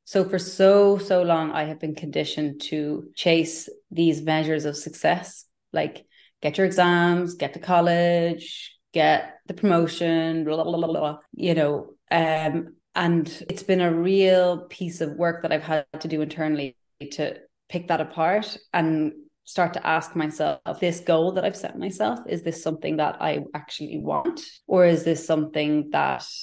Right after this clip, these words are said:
I'm feeling pressure to achieve because of society, because of expectations of the people around me?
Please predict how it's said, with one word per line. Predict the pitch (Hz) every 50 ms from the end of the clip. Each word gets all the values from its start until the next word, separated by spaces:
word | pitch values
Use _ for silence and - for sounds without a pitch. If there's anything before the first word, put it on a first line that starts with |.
| - -
I'm | 170 156 156 151 151 147
feeling | - - 160 156 160 151 143 147 147 143 - - - - _ _
pressure | 180 175 156 165 - 170
to | 170 - 165
achieve | 165 160 - - - 185 175 170 165 170
because | 160 - - 151 - -
of | -
society, | - - 202 208 214 208 202 202 208 196 196 185
because | 156 151 151 - 151 147 147 143
of | 147 139 139 -
expectations | - 156 - - - - - - 160 165 160 170 165 151 -
of | 160 156 - - _ _ _ _ -
the | 156
people | - 165 165 165 147
around | 143 147 175 185 190 185
me? | 180 180 180 175 175 -